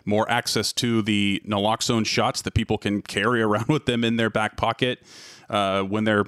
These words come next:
out with friends or out at clubs or things like that? I mean, what can people do?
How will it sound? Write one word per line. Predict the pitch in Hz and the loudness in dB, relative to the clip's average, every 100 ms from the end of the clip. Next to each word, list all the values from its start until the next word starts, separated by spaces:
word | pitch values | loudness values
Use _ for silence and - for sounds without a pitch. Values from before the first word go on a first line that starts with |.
| - | 0
out | 101 113 | 0 0
with | 135 | -2
friends | - 131 135 123 | 0 0 2 2
or | 107 | 2
out | 117 | 2
at | 139 | -2
clubs | - 135 135 - | 0 0 0 2
or | 139 | 2
things | - 147 143 | 2 0 0
like | 135 | -2
that? | 139 151 | 0 0
I | |
mean, | 117 107 | 2 2
what | 120 175 - - - | 0 -4 -12 -16 -6
can | - 127 151 | 0 2 2
people | - 175 135 | 0 0 0
do? | 104 139 277 | 0 0 0